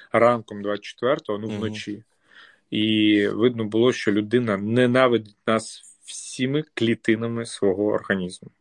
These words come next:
Speaker 1: Повністю. Це... Це вже така хвороба психологічна, і він не зупиниться. Він хоче знищити нас всіх.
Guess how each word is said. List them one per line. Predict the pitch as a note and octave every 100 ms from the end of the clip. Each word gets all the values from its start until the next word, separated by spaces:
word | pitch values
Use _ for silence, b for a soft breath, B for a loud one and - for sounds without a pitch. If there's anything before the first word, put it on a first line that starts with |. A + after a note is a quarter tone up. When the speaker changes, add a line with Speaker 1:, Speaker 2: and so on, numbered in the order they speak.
| _
Speaker 1:
Повністю. | - G#2+ G#2 F#2 - - -
Це... | - B2 A#2+ A#2+ A#2+ A2 _ b b b b
Це | - A#2
вже | A2 A#2 A2
така | - A2+ G2+
хвороба | - G#2+ A2+ A#2 A#2 A#2+ B2+
психологічна, | B2 - A2+ - G#2+ C3 - - A2 A2
і |
він | A2 B2 A2+
не | A#2+
зупиниться. | A2 - G2 F#2 - - - G#2+
Він | A#2
хоче | A2+ B2+ - A#2
знищити | A#2+ A#2+ - G#2+ A2+
нас | A2 -
всіх. | F3 -